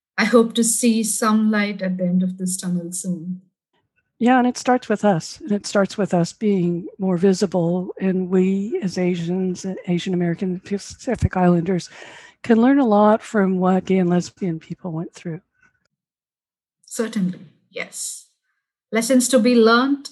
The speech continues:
Speaker 1: and taken forward.
Speaker 2: Yes.
Speaker 1: Great. So this is for the listeners.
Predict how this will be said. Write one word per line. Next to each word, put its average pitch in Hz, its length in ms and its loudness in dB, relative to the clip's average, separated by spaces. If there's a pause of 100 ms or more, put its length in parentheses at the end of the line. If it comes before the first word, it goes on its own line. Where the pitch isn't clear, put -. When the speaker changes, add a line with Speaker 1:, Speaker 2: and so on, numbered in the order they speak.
(100)
Speaker 1:
and 208 240 2
taken 214 320 2
forward. 185 500 -2 (480)
Speaker 2:
Yes. - 300 -4 (1300)
Speaker 1:
Great. 339 320 -4 (680)
So 240 380 6
this 349 200 -2
is - 140 -10
for - 100 -8
the 233 120 4
listeners. 220 720 2